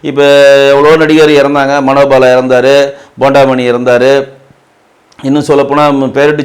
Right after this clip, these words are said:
சொல்லணும்னா நிறைய நடிகர்கள் போன வாரம் நம்ம இழந்திருக்கோம். ஜூனியர் பாலா இறந்தாரு, அப்புறம் வந்து மாரிமுத்து இறந்தாரு. இவர்களெல்லாம் பற்றி நம்ம ஏன் பெருசா பேசல, இவர்களெல்லாம் பற்றி ஏன் நம்ம இங்க குறிப்பிடல, ஏ-, இறந்து போன ந-, நடிகர்களை பற்றி ஏன் நடிகர் சங்கம் எதுவும் செய்யலைன்னு நம்ம எங்கேயுமே பேசுனதில்லை.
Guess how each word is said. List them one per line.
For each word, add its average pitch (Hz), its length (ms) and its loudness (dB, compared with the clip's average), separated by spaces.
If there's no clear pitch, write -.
சொல்லணும்னா 143 260 -4
நிறைய 147 500 -2
நடிகர்கள் 139 440 -2
போன 123 120 -6
வாரம் 131 200 -2
நம்ம 117 140 -6
இழந்திருக்கோம். 127 600 -4
ஜூனியர் 143 300 0
பாலா 120 240 0
இறந்தாரு, 120 420 0
அப்புறம் 139 320 -2
வந்து 135 220 0
மாரிமுத்து 139 480 0
இறந்தாரு. 117 380 -2
இவர்களெல்லாம் 185 500 0
பற்றி 170 180 -2
நம்ம 175 200 -2
ஏன் 175 220 0
பெருசா 165 340 0
பேசல, 156 500 2
இவர்களெல்லாம் 160 440 0
பற்றி 156 300 -2
ஏன் 170 180 2
நம்ம 156 180 -4
இங்க 147 280 -6
குறிப்பிடல, 147 380 -2
ஏ-, 151 380 2
இறந்து 175 280 2
போன 160 240 0
ந-, 151 200 2
நடிகர்களை 151 420 0
பற்றி 147 320 -4
ஏன் 160 220 2
நடிகர் 156 340 -2
சங்கம் 143 240 -4
எதுவும் 151 300 -2
செய்யலைன்னு 143 460 -2
நம்ம 160 200 -4
எங்கேயுமே 156 500 -4
பேசுனதில்லை. 135 560 -4